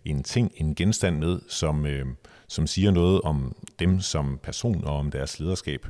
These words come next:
Øh, og jeg kan se, at, øh, du har taget noget med, øh, fra den gang. Kan du prøve at beskrive, hvad det er?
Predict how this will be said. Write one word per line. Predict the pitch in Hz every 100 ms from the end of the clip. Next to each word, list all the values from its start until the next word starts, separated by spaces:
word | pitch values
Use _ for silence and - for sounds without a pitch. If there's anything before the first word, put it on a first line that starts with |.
| - _ - - _ -
Øh, | 80 69 67
og | -
jeg | 82
kan | 85
se, | - 131 127 - -
at, | 85 78
øh, | 76 87
du | 92
har | 95
taget | - 85 82
noget | 85 92 92
med, | 87 95 101 -
øh, | 80 73 69 - - _
fra | - 82
den | - 98
gang. | - 82 - -
Kan | 92
du | 92
prøve | 104 120 113
at | -
beskrive, | 95 85 - 117 82
hvad | 80
det |
er? | 73